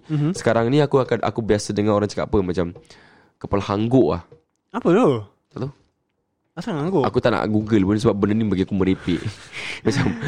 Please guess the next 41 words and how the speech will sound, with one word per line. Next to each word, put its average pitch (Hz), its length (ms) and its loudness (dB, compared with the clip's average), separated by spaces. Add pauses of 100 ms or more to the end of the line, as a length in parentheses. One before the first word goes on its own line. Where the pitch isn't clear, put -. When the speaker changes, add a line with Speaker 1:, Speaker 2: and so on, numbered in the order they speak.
(160)
Speaker 2:
"Kepala 135 240 0
hangguk 151 320 2
kau 160 240 2
lah." 135 240 4
Macam, 120 160 0
apa 135 320 -6
asal? 117 200 -4 (200)
Maybe, 170 320 -2 (480)
<coughs> - 400 -20
sorry. 95 240 -6 (420)
Maybe 151 220 2
dia 180 100 0
cakap 120 220 0
kepala 123 160 2
hangguk 131 220 0
is 104 220 -4
like - 200 -6
untuk 98 340 -6
cover 98 300 0
dia, 95 300 2
diri 101 380 -2
dia 98 100 0
orang 95 180 0
untuk 85 180 -10
cakap 143 160 -6
Speaker 1:
Mhm. 151 100 -6
Speaker 2:
kepala 90 200 -4
butuh. 87 360 -6 (680)
Speaker 1:
Okey. 139 300 -4 (240)
Speaker 2:
Faham 110 240 0
tak? 80 180 -6
Speaker 1:
Supaya 170 220 0
dia 170 80 2
orang 175 120 2
tak 160 100 0
maki 165 220 -2
je. 135 160 -2
Speaker 2:
Dia 110 100 0
orang 110 220 6
tak 90 100 4
maki. 101 280 0